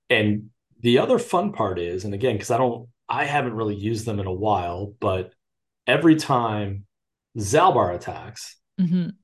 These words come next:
Speaker 1: Mission attacks.
Speaker 2: Right.
Speaker 1: So if you stack 'em on, and again, you only need three Wookiees to make this work. So if you stack her in and Vet Han Smuggler, or Veteran
Speaker 2: Right.
Speaker 1: Smuggler Han, they're both gonna start countering as well as that, because again, they're taking advantage of all these pieces that, that,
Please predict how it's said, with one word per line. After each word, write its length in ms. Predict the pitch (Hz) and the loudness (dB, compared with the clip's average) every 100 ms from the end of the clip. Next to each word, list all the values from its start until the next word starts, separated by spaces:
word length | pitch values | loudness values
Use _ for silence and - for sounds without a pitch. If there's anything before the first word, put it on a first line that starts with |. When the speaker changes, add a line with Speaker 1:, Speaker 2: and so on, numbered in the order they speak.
| - | -2
Speaker 1:
Mission 320 | 190 - 120 | 0 0 -4
attacks. 560 | 92 - - - - _ _ _ _ _ - | -6 -12 -16 -20 -20 _ _ _ _ _ 0
Speaker 2:
Right. 360 | 196 185 - - _ _ _ _ - | 4 4 0 -12 _ _ _ _ -6
Speaker 1:
So 280 | - 123 113 | 2 4 4
if 160 | 110 | 2
you 180 | 143 139 | -2 -4
stack 460 | 123 - 160 135 - | -4 -6 -4 -4 -2
'em 80 | 120 | -2
on, 220 | 135 113 | 0 0
and 100 | 110 | 0
again, 180 | 139 127 | 2 4
you 120 | 131 | 4
only 200 | 180 185 | 4 2
need 120 | 180 | 0
three 180 | - 147 | 2 2
Wookiees 400 | 147 151 113 - | 2 0 -2 -4
to 60 | 113 | -6
make 140 | 107 | -6
this 180 | 107 - | -6 -6
work. 280 | 151 95 - | -6 -6 -4
So 120 | 113 | -4
if 140 | 95 | -4
you 60 | 110 | -6
stack 320 | - 139 - | -6 -6 -4
her 180 | 147 135 | -4 -2
in 200 | 127 113 | -2 -4
and 380 | 117 117 107 104 | -6 -6 -4 -2
Vet 160 | - - | -4 -4
Han 220 | 120 107 | -4 -4
Smuggler, 720 | 104 123 117 101 98 101 - _ _ _ _ | -4 -2 0 0 -2 -6 -12 _ _ _ _
or 160 | 123 107 | -2 2
Veteran 380 | 123 131 131 117 | 4 4 4 0
Speaker 2:
Right. 80 | 107 | 0
Speaker 1:
Smuggler 380 | 143 117 113 | 0 2 2
Han, 380 | 104 110 101 101 - _ _ - | 2 2 0 -2 -10 _ _ -10
they're 280 | 110 143 180 | 4 6 8
both 300 | 156 147 - | 8 6 4
gonna 140 | 127 | 0
start 260 | - 113 - | 0 -4 -4
countering 380 | 127 113 107 104 | -6 -4 -4 -6
as 140 | 101 | -2
well 160 | 110 104 | 0 0
as 100 | 95 | 0
that, 380 | 104 - 101 - | -4 -4 -6 -6
because 260 | 107 107 | -4 -4
again, 220 | 101 104 | 0 -2
they're 80 | 95 | -2
taking 240 | - 104 95 | -6 -6 -6
advantage 340 | 90 90 85 | -8 -8 -10
of 80 | 87 | -10
all 100 | 82 | -10
these 180 | 80 - | -12 -12
pieces 360 | 78 - - | -14 -14 -16
that, 180 | - - | -18 -14
that, 120 | 90 | -16